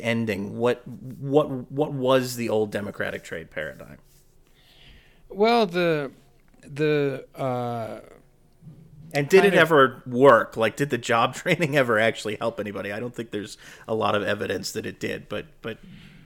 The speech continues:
Speaker 1: go
Speaker 2: Oh,
Speaker 1: ahead.
Speaker 2: no, no. It, you know, it, um, the studies on this show that, that the overall effect of all these trade deals, um,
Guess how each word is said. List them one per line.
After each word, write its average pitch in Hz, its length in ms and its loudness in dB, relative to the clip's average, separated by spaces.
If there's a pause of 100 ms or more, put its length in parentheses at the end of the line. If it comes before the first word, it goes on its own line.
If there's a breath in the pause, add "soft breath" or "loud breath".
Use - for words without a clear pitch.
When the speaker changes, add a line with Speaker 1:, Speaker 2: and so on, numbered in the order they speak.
(120)
Speaker 1:
go - 100 -2
Speaker 2:
Oh, 165 160 10
Speaker 1:
ahead. 139 120 6
Speaker 2:
no, 85 220 -2
no. 87 280 -4
It, 110 280 0
you 131 160 0
know, 113 240 2
it, 110 220 -4 (180)
um, 98 500 -4 (760 loud breath)
the 139 60 -8
studies 202 460 2
on 139 220 2
this 123 180 2
show 113 500 0
that, 98 460 -2
that 95 400 -2
the 95 560 -4 (440)
overall 127 600 2
effect 113 380 -2
of 101 80 -4
all 101 180 -2
these 104 220 -6
trade 117 320 -4
deals, 120 720 -4 (240)
um, 87 560 -6